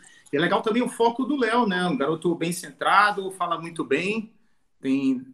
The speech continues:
enfim, boa conversa. E, aliás, Léo, co-, como é que tu define o teu jogo, o teu, teu estilo de jogo, tuas características e quem é um zagueiro assim, um jogador que tu a-, analisa assim, que é a tua inspiração?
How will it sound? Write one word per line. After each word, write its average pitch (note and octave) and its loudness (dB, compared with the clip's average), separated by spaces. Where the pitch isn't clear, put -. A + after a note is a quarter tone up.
enfim, B2 4
boa C3+ 4
conversa. D#3 4
E, F3 4
aliás, B3+ 6
Léo, B3 0
co-, C4+ -6
como B3 0
é - -6
que - -8
tu C#4+ -4
define A#3+ 2
o A#3 -2
teu A#3 0
jogo, E3 4
o - -6
teu, F3+ 0
teu F#3 -2
estilo A3+ -4
de G3 0
jogo, D3 2
tuas E3 -4
características G3 0
e G3 -10
quem B3 6
é B3 8
um A3+ 4
zagueiro F3+ 6
assim, F#3+ 0
um E3 -8
jogador F3 2
que - -10
tu D3 2
a-, C3 2
analisa C#3 4
assim, E3 -6
que E3 -8
é D3+ -2
a - -14
tua D#3 0
inspiração? C#3+ 2